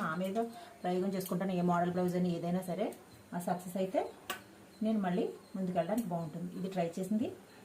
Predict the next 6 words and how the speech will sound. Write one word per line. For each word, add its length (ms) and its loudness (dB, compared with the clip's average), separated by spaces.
ఇది 160 0
నేను 200 0
మళ్ళీ 160 0
నేను 160 2
ఇప్పుడు 180 -2
మీకోసం 380 2